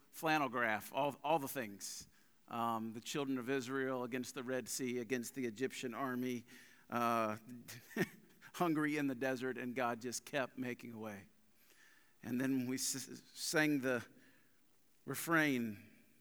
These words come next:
"Even when I don't see it, you're working." Is that not true? In the life of David,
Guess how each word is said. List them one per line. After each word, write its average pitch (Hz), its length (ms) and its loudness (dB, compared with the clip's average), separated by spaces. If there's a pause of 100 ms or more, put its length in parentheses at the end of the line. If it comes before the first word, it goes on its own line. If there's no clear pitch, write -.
(140)
"Even 131 260 -2
when 127 140 0
I 127 120 2
don't 120 140 -4
see 139 220 -4
it, 113 140 -6
you're 123 80 -10
working." 127 420 0
Is 113 120 -8
that 120 120 -4
not 123 220 -6
true? 131 420 -6 (720)
In 131 100 -4
the 131 80 -2
life 123 280 6
of 117 160 -4
David, 131 580 0